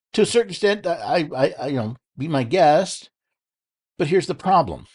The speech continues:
See, the policies require teachers, according to the lawsuit, to assist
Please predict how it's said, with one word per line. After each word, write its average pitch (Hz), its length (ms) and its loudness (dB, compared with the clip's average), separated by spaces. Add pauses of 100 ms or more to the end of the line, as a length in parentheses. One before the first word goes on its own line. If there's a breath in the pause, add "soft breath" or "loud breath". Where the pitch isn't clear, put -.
(1300)
See, 175 140 -4
the 180 80 2
policies 220 640 2
require 175 840 2
teachers, 127 840 -8 (560)
according 139 300 2
to 113 40 -4
the 113 60 0
lawsuit, 113 560 -2 (960)
to 185 200 6
assist 208 680 2